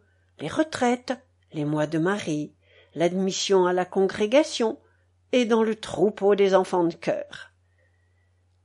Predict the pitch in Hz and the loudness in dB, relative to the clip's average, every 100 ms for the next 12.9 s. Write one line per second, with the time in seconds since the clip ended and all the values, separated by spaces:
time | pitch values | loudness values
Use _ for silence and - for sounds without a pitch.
0 | _ _ _ - 262 - 294 285 - _ | _ _ _ -6 -6 -4 -2 -2 -4 _
1 | - 190 180 185 202 247 220 185 143 _ | -6 -6 -2 -4 -2 -4 -4 -8 -12 _
2 | _ - 220 262 196 175 - 240 - 185 | _ -2 4 4 2 -6 -4 -6 -2 -4
3 | 170 - 240 226 175 160 160 - 180 175 | -2 -2 -4 -4 -8 -6 -6 -6 -6 -4
4 | 254 226 - 170 147 147 147 - 214 196 | -4 -6 -4 -4 -2 -2 -6 -6 -4 -2
5 | 196 185 180 - 269 - 175 151 135 120 | -2 -2 -4 -12 -12 -6 -4 -4 -4 -8
6 | _ _ - - - 220 330 302 196 160 | _ _ -20 -20 -10 2 4 4 0 -2
7 | 143 147 131 - _ _ - 247 277 302 | -2 -4 -6 -8 _ _ -2 0 2 2
8 | 254 240 247 - 240 226 226 - 359 - | 2 -2 -4 -2 -4 -2 -2 -4 -6 -4
9 | 185 - 180 165 175 170 _ _ - _ | -6 -4 -4 -2 -4 -4 _ _ -20 _
10 | - 269 - 262 254 277 247 233 - 240 | -6 -6 -2 -2 0 2 0 -2 -6 -4
11 | 170 160 175 175 147 147 160 - - - | -6 -4 0 2 0 -4 -8 -10 -10 -6
12 | 175 165 165 160 160 147 135 156 | -2 0 0 -2 -2 -4 -6 -12